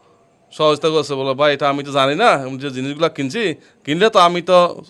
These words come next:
চুরা জিনিস হলে তো আমি দিতাম না, সেই জন্য আমি তোমাকে হেল্প করতেছি, যা তুমি যেন আবার ঘুরে দাঁড়াতে পারো।"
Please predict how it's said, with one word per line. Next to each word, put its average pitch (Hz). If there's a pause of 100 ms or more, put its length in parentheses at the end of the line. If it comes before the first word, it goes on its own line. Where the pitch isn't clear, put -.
(120)
চুরা 160
জিনিস 151
হলে 180
তো 175
আমি 156
দিতাম 135
না, 120 (440)
সেই 147
জন্য 143
আমি 156
তোমাকে 135 (640)
হেল্প 120
করতেছি, 131 (540)
যা 117 (260)
তুমি 127
যেন 120
আবার 107
ঘুরে 113
দাঁড়াতে 110
পারো।" 98